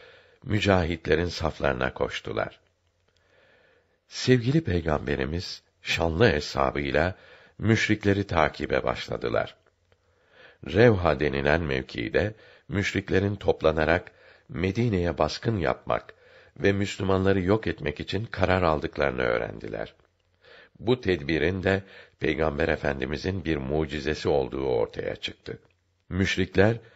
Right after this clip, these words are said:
Resul-i Ekrem Efendimizin üzerlerine doğru geldiğini duyunca, korkarak bulundukları yeri terk edip Mekke'ye döndüler. Peygamber Efendimiz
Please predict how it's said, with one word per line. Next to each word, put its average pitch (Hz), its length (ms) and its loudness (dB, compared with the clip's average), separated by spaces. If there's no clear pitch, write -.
Resul-i 95 460 2
Ekrem 85 340 0
Efendimizin 76 680 -2
üzerlerine 87 720 0
doğru 76 280 0
geldiğini 71 580 -2
duyunca, 95 560 2
korkarak 107 560 4
bulundukları 92 680 0
yeri 73 280 0
terk 90 340 0
edip 101 240 -2
Mekke'ye 60 720 0
döndüler. 53 580 -4
Peygamber 87 500 4
Efendimiz 80 680 0